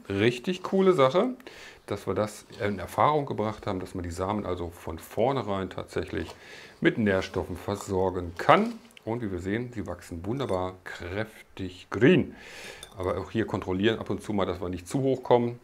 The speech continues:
Ansonsten würde ich sagen, läuft das richtig gut mit den Mangos jetzt. Okay.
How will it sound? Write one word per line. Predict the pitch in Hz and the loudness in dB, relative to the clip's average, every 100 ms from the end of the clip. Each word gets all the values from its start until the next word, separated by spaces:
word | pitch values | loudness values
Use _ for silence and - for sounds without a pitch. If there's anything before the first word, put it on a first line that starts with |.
| _ _ _ _ - - _ - | _ _ _ _ -20 -20 _ -18
Ansonsten | - 90 87 87 | -8 -4 -4 -4
würde | 85 | -8
ich | 82 | -6
sagen, | 78 78 | -6 -8
läuft | 76 - | -12 -10
das | 87 - | -12 -12
richtig | 87 110 117 | -12 -10 -6
gut | 104 101 | -4 -2
mit | 90 | 0
den | 131 | 2
Mangos | 139 113 95 87 | 4 2 0 -4
jetzt. | - - - - | -10 -14 -16 -6
Okay. | 165 - - | -4 -2 -4